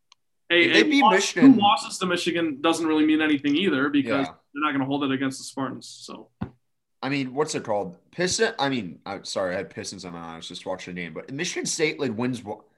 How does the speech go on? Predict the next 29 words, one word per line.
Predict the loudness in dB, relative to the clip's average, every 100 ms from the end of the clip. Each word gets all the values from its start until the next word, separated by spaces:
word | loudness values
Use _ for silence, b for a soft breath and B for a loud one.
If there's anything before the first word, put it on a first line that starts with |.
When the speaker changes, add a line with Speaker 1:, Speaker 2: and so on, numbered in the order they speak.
| _ -16
Speaker 2:
one | -6 0 0 0 -8 -6
of | -8
two. | -4 -2 -2 -2 -4
Like, | -4 -4 -2
they're | 0 0
a |
nine | 0 -2 -2 -2
seed | -4 -8 -10
almost. | -14 -14 -12 -14 -8
I, | -4
like, | -2 -4 0
you | 0
almost | 2 -2 0
jump, | 0 2 0
like, | -2
a | -2
seed | -2 0 0
or | -2
two | -4 -4
line | -2 -2 -2
because | -6 -8 -8 -6
Michigan | -6 -4 -6
is | -6
such | -6 -6
a | -8
superior | -10 -10 -6 -6 -6 -8
win | -8 -6 -8 -10 b b b
this | -10 -8 -4
year. | -4 -4